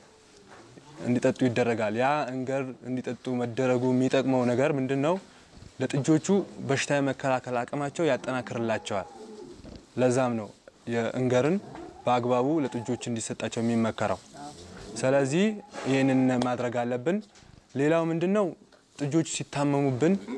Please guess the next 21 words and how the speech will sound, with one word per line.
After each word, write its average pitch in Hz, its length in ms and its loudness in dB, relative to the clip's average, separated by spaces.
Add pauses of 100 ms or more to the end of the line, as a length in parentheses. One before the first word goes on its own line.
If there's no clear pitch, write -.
(240)
ማድረግ 139 300 2
ያለብን 127 380 0
ነገር 123 240 -2
ምንድን 131 260 -2
ነው? 190 120 0 (1040)
ጥጆች 143 340 0
ለምሳሌ 139 380 2
ብዙ 131 180 -4
ጊዜ 131 160 -2
የሚጠቁት 147 600 0 (360)
በተቅማጥ 139 440 0
ነው። 110 140 -8 (1400)
ተቅማጥ 165 420 0
ሲይዛቸው 160 580 0
የዛ 147 340 -2
ምልክት 143 380 0
ስናይ 175 400 0
ቶሎ 147 300 -6
ብለን 170 240 2 (480)
በአካባቢያችን 127 680 0
ለምናገኘው 123 640 2